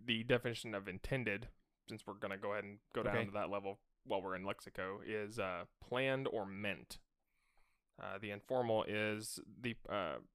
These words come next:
Speaker 1: oh, okay, never mind. That's, like, the colloquial term.
Speaker 2: Mm-hmm.
Speaker 1: If you, two people are intended, that means they are, uh, engaged, essentially, but that's a different thing. So what'd you say, Wiktionary?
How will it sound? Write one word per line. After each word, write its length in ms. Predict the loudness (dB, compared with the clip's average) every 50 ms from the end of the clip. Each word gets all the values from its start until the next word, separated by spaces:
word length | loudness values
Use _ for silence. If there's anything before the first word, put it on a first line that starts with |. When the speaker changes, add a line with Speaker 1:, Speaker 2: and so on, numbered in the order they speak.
| _ _ _ _ _ _ _ _ _ _ _ _ _ _ _ _ _ _ _ _ _ _ _ _ _ _ _ _ _ _ _ _ _ 6
Speaker 1:
oh, 160 | 10 10 10 10
okay, 260 | 8 4 -2 -2 -2
never 160 | -2 -2 -2 0
mind. 180 | 0 -2 0
That's, 180 | 0 -2 0 0
like, 160 | 0 0 0 -4
the 240 | -8 -8 -8 -10 -14 -16 _ _ _ _ -20 _ _ _
colloquial 540 | -10 -10 -6 -6 -6 -6 -6 -6 -4 -4 -4 -6
term. 300 | -6 -8 -8 -8 -10 -12 _ _ _ _
Speaker 2:
Mm-hmm. 140 | -8 -8 -8 -10 -12 _ _ _
Speaker 1:
If 200 | -12 -12 -10 -6 -4
you, 120 | -4 -4
two 180 | 2 2 2 4
people 280 | 4 4 2 2 0
are 100 | 2 0
intended, 560 | 0 -2 -4 -6 -6 -6 -6 -6 -6 -8 -8 -6 -4
that 140 | -4 -4 -4
means 260 | -4 -8 -8 -10 -12 -6
they 200 | -4 -2 0 2
are, 360 | 2 2 2 0 0 -2 -2
uh, 220 | -4 -4 -4 -8 -10 -12 _ _ _ _ _ _ _ _ _ _ -12 _
engaged, 500 | -8 -8 -6 -6 -6 -6 -6 -10 -12 -12
essentially, 480 | -12 -12 -12 -12 -12 -12 -12 -12 -14 -14 -14
but 80 | -16
that's 120 | -16 -16 -16
a 40 |
different 260 | -16 -16 -16 -16 -16 -16
thing. 140 | -16 -16 -12
So 100 | -6 -6
what'd 120 | -4 -4
you 40 | -4
say, 160 | -4 -4 -4
Wiktionary? 800 | -4 -2 -4 -4 -4 -2 -2 -2 0 0 0 0 0 -2 -4